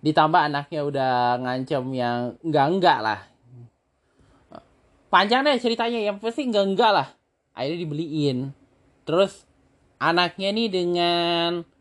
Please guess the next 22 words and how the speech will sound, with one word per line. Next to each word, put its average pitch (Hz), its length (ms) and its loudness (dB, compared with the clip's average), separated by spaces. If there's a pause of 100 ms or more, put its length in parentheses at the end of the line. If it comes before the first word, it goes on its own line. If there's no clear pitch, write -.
(680)
kalau 147 320 4
menurut 151 320 0
gue 151 160 2
sih, 156 160 -2
dengan 139 240 -4
rasa 156 320 2
tidak 160 320 2
bersalahnya 175 880 0
mengatakan, 175 480 -10
"Terima 165 240 -6
kasih 180 320 0
ayah, 180 320 4
ibu, 170 560 0
udah 147 160 0
beliin 147 320 -4 (560)
aku 170 640 2 (160)
H 131 160 -4
P 151 160 -4
ini," 156 320 0
gitu. - 160 -14 (2250)
Jadi 143 160 2
posting. 151 560 0